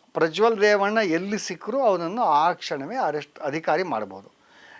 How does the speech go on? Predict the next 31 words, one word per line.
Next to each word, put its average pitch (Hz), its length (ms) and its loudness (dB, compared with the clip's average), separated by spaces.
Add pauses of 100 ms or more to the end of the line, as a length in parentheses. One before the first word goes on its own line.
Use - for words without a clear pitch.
(120)
ಎಲ್ಲೇ 196 600 6
ಈ 196 220 0
ದೇಶದ, 170 640 2
for 165 120 -2
example, 180 440 0
ಅವನು 165 180 2
ಬಾಂಬೆಗೆ 156 500 2
ಬಂದು 147 240 -2
ಇಳ್ಕೊಂಡ್ರು, 127 640 -6
ದೆಹಲಿಗೆ 170 340 -2
ಬಂದು 156 200 -4
ಇಳ್ಕೊಂಡ್ರು, 127 680 -10 (480)
ನೀವೆಲ್ಲೋ 143 380 2
ಮಿಜೋರಾಂನ 190 640 4
ಒಂದು 185 200 2
ಊರಿಗೆ 165 320 2
ಬಂದು 147 240 2
ಇಳ್ಕೊಂಡ್ನು, 135 600 -4 (420)
ಬ-, 139 80 -16 (480)
ನಿಮಗೆ 147 280 2
ರೋಡಲ್ಲಿ 196 360 6
ಬಂದು 180 360 4
ಬ-, 156 240 -4
ಬ-, 156 300 2
ಇಂಡಿಯಾ 165 260 4
ಸೇರಿಕೊಂಡ್ರು, 143 460 -4
ಯಾವ 131 280 4
ರೀತಿ 160 220 -2
ಆದರೂ 170 240 2
ಅವ್ನು 190 180 4
ಬರಲಿ, 147 500 0